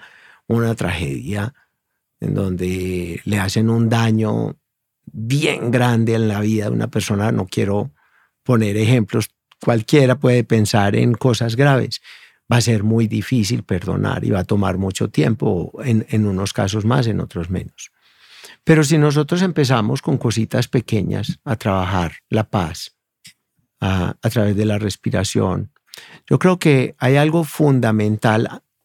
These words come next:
antes de todas las técnicas con las que uno puede encontrar paz, que son muchas, yo pienso que está la humildad, ¿sí? Porque uno dice,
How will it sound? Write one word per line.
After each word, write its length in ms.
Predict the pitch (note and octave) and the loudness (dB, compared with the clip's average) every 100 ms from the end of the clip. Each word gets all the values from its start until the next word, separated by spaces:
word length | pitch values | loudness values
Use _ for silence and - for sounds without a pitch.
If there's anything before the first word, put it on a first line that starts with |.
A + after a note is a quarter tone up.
| _ | _
antes 440 | C#3+ D#3+ D3 E3 | 0 0 0 -2
de 140 | C#3+ A#2+ | 0 0
todas 280 | - A#2+ B2+ | 0 0 2
las 200 | C3 - | 0 0
técnicas 640 | A#2 A2+ B2 - A2+ - | 0 2 0 0 0 0
con 340 | _ - B2+ | _ -4 0
las 160 | A2 G#2 | 0 0
que 80 | B2+ | 0
uno 160 | A2+ | -2
puede 200 | A#2 C3 | 0 2
encontrar 560 | C3 A#2 A2+ G2 G2 G2 | 2 2 0 0 -2 -2
paz, 340 | - F2+ G2+ | -2 -2 -2
que 120 | - G2+ | -4 -2
son 220 | G#2 F#2 | 0 0
muchas, 460 | F#2 E2 A2+ A2+ - _ _ _ _ _ _ _ _ _ _ _ - | -2 -2 -2 -2 -6 _ _ _ _ _ _ _ _ _ _ _ -6
yo 140 | A#2+ G#2 | 0 2
pienso 320 | B2+ A2+ C3 | 4 2 2
que 120 | - | 0
está 320 | G2+ - G2 | 0 0 -2
la 140 | F#2 G#2 | 0 2
humildad, 520 | A2+ G#2 F2 F2+ F2 _ _ _ _ _ _ _ _ _ _ _ - | 2 0 -2 -6 -6 _ _ _ _ _ _ _ _ _ _ _ -8
¿sí? 280 | - D#3 C#3+ _ _ _ _ _ _ - | -4 -2 -4 _ _ _ _ _ _ 0
Porque 340 | B2+ A2+ B2+ | 0 4 2
uno 260 | A2+ A2 A2+ | 2 2 2
dice, 440 | B2+ A2+ C3 C3 | 0 0 0 -2